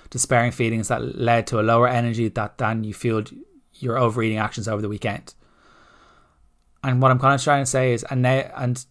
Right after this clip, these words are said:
do you see n-, how the entire weekend was then determined by the past? This me-, leads me to kinda the next thought error that people have,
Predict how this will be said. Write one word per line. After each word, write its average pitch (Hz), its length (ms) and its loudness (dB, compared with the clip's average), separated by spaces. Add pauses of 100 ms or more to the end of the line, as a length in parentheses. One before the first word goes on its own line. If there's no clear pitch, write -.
do 131 120 -2
you 131 60 2
see 135 240 0
n-, 131 200 0
how 131 280 0
the 123 160 2
entire 120 380 2
weekend 120 360 0
was 110 120 -6
then 117 140 0
determined 117 360 -4
by 117 120 0
the 113 100 -8
past? 135 460 -2 (1400)
This 143 220 2
me-, 156 280 0
leads 135 220 2
me 127 100 2
to - 80 -6
kinda 117 220 2
the 113 80 2
next 123 300 0
thought 113 200 0
error 110 220 -2
that - 120 -10
people 113 260 -8
have, - 280 -6